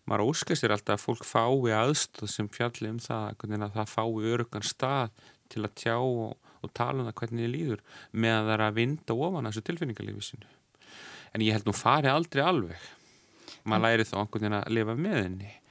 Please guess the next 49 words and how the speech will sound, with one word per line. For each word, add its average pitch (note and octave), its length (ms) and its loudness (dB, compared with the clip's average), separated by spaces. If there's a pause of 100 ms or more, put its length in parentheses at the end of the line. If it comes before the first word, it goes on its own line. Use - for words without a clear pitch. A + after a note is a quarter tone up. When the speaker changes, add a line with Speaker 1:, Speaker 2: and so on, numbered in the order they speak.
(240)
Speaker 1:
og G#2+ 120 -2
ná A2 140 2
einhvers A2+ 340 -4
konar G#2 200 -4
svona G2+ 200 -2
grunn B2 380 0
sjálfsátt. - 800 -4 (580)
Speaker 2:
En E3+ 80 0
þetta F#3 300 2
er G#3 100 4
oft - 480 -4
eitthvað F#3 300 -4
svona F#3+ 140 0
tilfinning G#3 400 0
sem G3+ 320 0
að G3 160 4
fólk - 280 -4 (240)
burðast A3 500 4
með G#3 300 6
eða F#3+ 120 4
reynsla A3 340 4
sem G#3 140 2
fólk G#3 240 -4
burðast A3 400 0
með A3 160 2
svona G#3+ 200 2
alveg G#3+ 240 2
í - 80 -6
gegnum A3+ 240 2
lífið? G3+ 260 0 (160)
Speaker 1:
Það - 160 -6
gæti C#3+ 240 0
gert - 220 -2
það, B2 160 2
já. E2+ 80 -6 (560)
Ég A2+ 160 4
hef A2+ 100 2
oft - 160 -8
hitt C#3+ 200 -6
fólk B2+ 200 -2
sem A2+ 160 -2
hefur G#2+ 200 -4
burðast G#2 280 -4
með G2+ 160 -4
sektarkennd G2 460 -8
í E2 60 -10
gegnum F#2 280 -8
allt - 160 -12
lífið. F2+ 300 -16